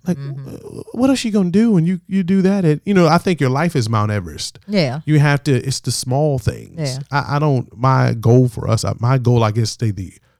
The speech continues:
Speaker 1: ultimate goal is for us to have freedom and to
Speaker 2: Mm-hmm.
Speaker 1: do what we wanna do. But I, I think people put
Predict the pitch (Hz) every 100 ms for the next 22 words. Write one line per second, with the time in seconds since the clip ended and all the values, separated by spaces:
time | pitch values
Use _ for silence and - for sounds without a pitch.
0 | _ _ _ _ - 147 - 113 85 -
1 | 82 95 101 120 - 117 - - 113 104
2 | 101 101 101 - 151 139 123 120 120 -
3 | 107 110 98 110 117 107 95 - _ _
4 | _ _ _ 107 - 123 135 156 123 -
5 | 147 - 123 107 - - - -